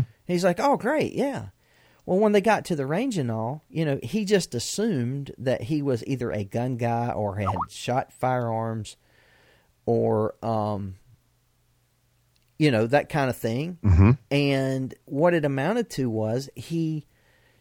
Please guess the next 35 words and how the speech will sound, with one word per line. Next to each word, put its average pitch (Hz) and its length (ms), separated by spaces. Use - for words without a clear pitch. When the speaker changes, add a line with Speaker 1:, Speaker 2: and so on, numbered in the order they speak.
Speaker 1:
just 175 280
basically 147 680
was, 127 380
you 175 140
know, 131 240
Speaker 2:
Turned 123 180
him 110 60
Speaker 1:
happy 151 160
Speaker 2:
loose. 165 140
Speaker 1:
to 170 80
have 135 280
him 180 180
there. 120 400
And, 151 220
and 147 140
Speaker 2:
Right. 139 140
Speaker 1:
so 151 200
the 151 100
guy 175 220
goes 175 300
in 175 220
and 143 140
he 165 200
doesn't 160 360
know 113 220
anything 135 640
at 104 180
all, 123 500
period, 120 560
and 127 200
had 127 280
never 123 420
shot 117 560
before, 151 460
period. - 640